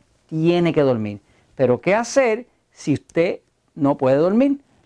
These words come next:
La manera más fácil es usted entender cuáles son las razones por las cuales alguien no pudiera dormir. Porque una persona tuviera que padecer de insomnio. Pues le puedo decir que está completamente ligado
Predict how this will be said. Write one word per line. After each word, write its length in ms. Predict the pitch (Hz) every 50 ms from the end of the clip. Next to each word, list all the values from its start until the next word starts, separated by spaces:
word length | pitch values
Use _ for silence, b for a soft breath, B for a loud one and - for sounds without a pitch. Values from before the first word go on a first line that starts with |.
| _ _
La 160 | - 113 120 123
manera 340 | 123 120 143 180 226 254 254
más 200 | 269 269 269 269
fácil 400 | - - 285 285 269 - 214 175
es 60 | 151
usted 160 | 143 - 175 185
entender 440 | 190 185 208 202 202 214 208 202
cuáles 340 | - 185 180 196 220 240 233
son 140 | - 233 226
las 100 | 220 208
razones 380 | 214 208 202 - 247 233 208 -
por 140 | - 147
las 120 | 131 127 -
cuales 240 | - 196 190 185 196
alguien 200 | 196 185 160 151
no 140 | 156 156
pudiera 360 | 151 160 147 139 135 135 139 135
dormir. 360 | 131 120 107 98 87 _ _ _ _ _ _ _ _ _ _
Porque 240 | - 127 123 - 160
una 140 | 175 180
persona 480 | 185 190 170 - 208 208 202 185 - _ _ _ _ -
tuviera 320 | - 143 151 160 175 170
que 100 | 170 151
padecer 440 | 151 143 139 131 - - 175 175 170
de 80 | 165
insomnio. 720 | 156 139 123 - - - 190 175 160 143 123 107 98 - _ _ _ _ _ _
Pues 160 | - 127 117
le 80 | 120 117
puedo 280 | - 160 196 220 233
decir 220 | 233 226 233 262 226
que 100 | - 151
está 220 | - - 202 202
completamente 920 | - 196 170 147 - - 220 254 277 277 - 165 240 240 240 220 226 214 196
ligado 480 | 202 196 196 185 156 110 95 - _